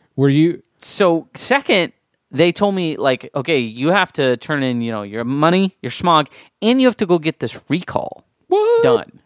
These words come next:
Speaker 2: So there's, like, a recall on my car that I had to take it in and get it
Speaker 1: What
Speaker 2: done.
Speaker 1: kind of recall?
Speaker 2: They swapped out some electronic. They're like, "Eh, there's some computer piece that we found
Speaker 1: They
Speaker 2: was
Speaker 1: needed to put
Speaker 2: maybe
Speaker 1: your
Speaker 2: bad."
Speaker 1: tracking chip
Speaker 2: <laughs>
Speaker 1: back
Speaker 2: But,
Speaker 1: then?
Speaker 2: uh,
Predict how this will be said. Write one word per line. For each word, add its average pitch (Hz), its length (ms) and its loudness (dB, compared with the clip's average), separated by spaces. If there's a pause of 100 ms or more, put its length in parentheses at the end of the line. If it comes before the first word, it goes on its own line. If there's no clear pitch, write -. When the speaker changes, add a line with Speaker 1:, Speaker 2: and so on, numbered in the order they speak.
Speaker 2:
So - 160 -4
there's, 175 200 0
like, 165 140 -4
a 131 60 0
recall 156 420 -2
on 135 100 -4
my 120 100 -2
car 175 460 0
that 127 200 -4
I 139 140 0
had 143 140 0
to - 60 -20
take 139 200 -4
it 123 80 -2
in 117 160 -2
and 110 280 -10
get 120 160 4
it - 80 -2
Speaker 1:
What 202 100 2
Speaker 2:
done. 208 120 -2
Speaker 1:
kind 226 120 -4
of 226 80 -4
recall? 214 400 -2
Speaker 2:
They 190 120 0
swapped 247 360 -2
out 156 160 2
some 127 260 -2
electronic. 117 580 0
They're 131 160 2
like, 127 180 2
"Eh, 147 180 4
there's 135 180 0
some 127 160 -4
computer 120 380 -8
piece - 300 -8
that 113 100 -4
we 107 220 -8 (340)
found 107 460 -4
Speaker 1:
They 131 100 2 (140)
Speaker 2:
was - 160 2
Speaker 1:
needed 113 40 -6
to 110 60 4
put 110 100 2
Speaker 2:
maybe 160 100 4
Speaker 1:
your 127 80 2
Speaker 2:
bad." 104 100 0
Speaker 1:
tracking 143 400 0
chip 170 260 0
Speaker 2:
<laughs> 180 300 -10
Speaker 1:
back 156 140 0
Speaker 2:
But, 170 120 2
Speaker 1:
then? 160 100 2
Speaker 2:
uh, 139 340 2